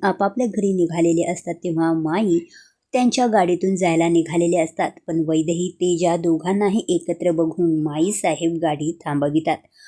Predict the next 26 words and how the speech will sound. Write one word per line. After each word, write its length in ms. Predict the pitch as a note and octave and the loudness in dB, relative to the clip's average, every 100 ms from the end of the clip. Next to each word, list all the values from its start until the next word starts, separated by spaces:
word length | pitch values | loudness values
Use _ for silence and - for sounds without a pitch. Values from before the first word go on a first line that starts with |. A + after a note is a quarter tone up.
| - - A#3+ | -18 -4 0
गाडीतून 520 | B3 A#3+ A3+ A3+ G#3+ | 2 4 4 2 2
बाहेर 320 | F#3+ D3 F3 | 2 0 0
निघतात, 340 | D#3 D#3+ - - | 2 0 -2 -10
तेव्हा 400 | _ D#3+ D#3 D#3 | _ -6 -4 -4
वैदेही 600 | D3 D3+ E3+ F3 D#3 D3 - | -2 0 0 0 0 0 -2
त्यांना 380 | D#3+ E3+ D#3 - _ - - A3+ | 0 0 -2 -6 _ -20 -10 -2
नमस्कार 520 | A#3 A#3 - G#3+ A3+ | 2 2 0 0 0
करते 400 | A3+ G3+ F#3+ F3 F#3+ | 0 0 0 -2 -2
आणि 340 | D#3+ D#3 C#3+ - | 0 0 0 -2
त्यांची 440 | F3 E3 E3 D#3 - | -2 0 -2 -4 -2
माफीही 500 | F3+ D3+ - D#3 D#3+ | -4 -4 -2 0 2
मागत 360 | D3+ D3 D3+ | 0 0 -2
असते, 360 | D3+ D3 - - | -2 -6 -12 -8
पण 120 | D#3 D#3 | -4 -2
ती 100 | D#3 | -4
इतर 300 | D#3 D#3+ D#3+ | -2 -2 0
जास्त 280 | E3 D#3+ G3 - | 0 -2 -4 -4
काही 180 | F3 F#3 | -2 -2
न 260 | D#3+ E3+ A3 | 0 0 2
बोलता 380 | G3+ E3 D3+ | 0 0 -4
जायला 500 | D3+ D3+ D3 D3+ D3 | -4 -2 -2 -2 -4
निघणार, 420 | D3 E3 F#3+ F#3 D3+ - - - _ | -2 0 0 -2 -4 -8 -20 -20 _
तेवढ्यात 480 | C#4 A#3+ A#3+ A#3+ - F3 | 2 4 2 0 -4 -4
जालिंदर 540 | F3+ E3+ F3+ F3+ E3 D3 - _ _ _ _ _ _ _ _ _ F#3 | -2 -2 0 0 -2 -4 -8 _ _ _ _ _ _ _ _ _ 0
वैदेहीला 600 | G#3+ G#3 A3 F3 D#3 C3+ _ | 2 2 0 0 0 -4 _
थांबवितो 500 | - C#3 C3 C3 - | -10 -6 -4 -6 -10